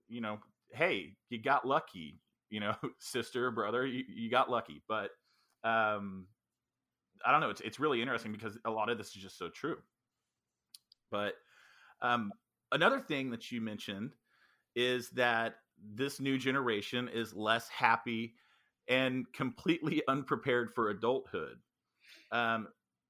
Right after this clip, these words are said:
you know, it, who, who's, again, we don't wanna throw around the blame word, but do you have any reason as to what might be causing this, or, or, you know, who should we be, what, what should we be looking at? The parents,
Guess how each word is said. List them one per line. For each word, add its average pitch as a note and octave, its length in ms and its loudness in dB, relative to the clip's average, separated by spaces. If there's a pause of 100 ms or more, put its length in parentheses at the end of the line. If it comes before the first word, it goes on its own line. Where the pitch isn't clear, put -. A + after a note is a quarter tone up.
you F#2+ 140 -12
know, A2 120 -6 (480)
it, A#2+ 180 -10 (540)
who, F3+ 160 2 (180)
who's, E3 220 0 (160)
again, C3+ 320 2
we C3+ 80 0
don't C#3+ 160 0
wanna C#3 140 2
throw C3+ 220 4
around B2 400 2 (220)
the A#2+ 100 -2
blame C#3 520 0
word, G#2 360 2
but G#2+ 180 2 (520)
do B2 120 -10
you D#3 240 -4
have D#3 420 6
any D3 220 -2
reason B2 560 -2
as A2+ 240 -2 (100)
to A2 160 2
what G2+ 440 0
might A2+ 300 4
be A2 140 -4
causing G#2 680 -2
this, F2+ 400 -12
or, G#2+ 260 0
or, G2+ 160 -6 (320)
you A2 100 -8
know, G2+ 220 -8 (260)
who C3+ 100 0
should C3+ 120 -8
we B2 140 -4
be, A2 200 -4 (180)
what, D#3+ 240 6
what E3 200 4
should - 140 -6
we A#2 100 -2
be G2 160 -6
looking F#2 260 -8
at? F2 160 -8
The - 60 -20
parents, D#3 520 0